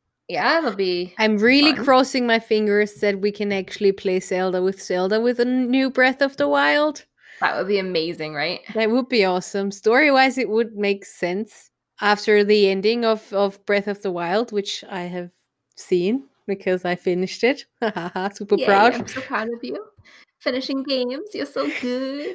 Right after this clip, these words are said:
Speaker 1: <laughs>
Speaker 2: Finishing Zelda Breath of the Wild, I think, is my biggest gaming achievement of all times because I hardly ever
Speaker 1: <laughs>
Speaker 2: finished a game at all. And I finished Zelda Breath of the Wild, which is, like, the longest game to play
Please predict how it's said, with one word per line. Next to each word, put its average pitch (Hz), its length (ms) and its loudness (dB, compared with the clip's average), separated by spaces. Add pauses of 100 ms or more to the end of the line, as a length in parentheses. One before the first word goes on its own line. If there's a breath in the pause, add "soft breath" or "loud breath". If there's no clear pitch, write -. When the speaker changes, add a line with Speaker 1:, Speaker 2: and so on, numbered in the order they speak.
(160)
Speaker 1:
<laughs> - 60 -18
Speaker 2:
Finishing 381 640 6
Zelda 285 420 4
Breath 269 300 2
of 262 120 0
the 247 80 0
Wild, 226 380 2
I 262 140 2
think, 247 260 -2
is 262 140 -4
my 226 100 0
biggest 226 540 -4
gaming 226 340 0
achievement 226 500 -6
of 220 140 -2
all 214 160 2
times 214 400 -2
because 226 320 -2
I 220 80 2
hardly 202 380 2
ever 214 180 2
Speaker 1:
<laughs> 226 160 -2
Speaker 2:
finished 226 380 0
a 233 40 -2
game 214 300 4
at 208 160 0
all. 226 540 6 (320 loud breath)
And 247 180 4
I 233 200 4
finished 240 680 -4
Zelda 220 380 2
Breath 220 320 -2
of 226 160 -4
the 226 100 -2
Wild, 208 360 -2
which 240 420 -4
is, 226 140 -6
like, 214 260 0
the 220 100 2
longest 220 840 2 (600)
game 226 420 4 (180)
to 262 140 -8
play 220 480 0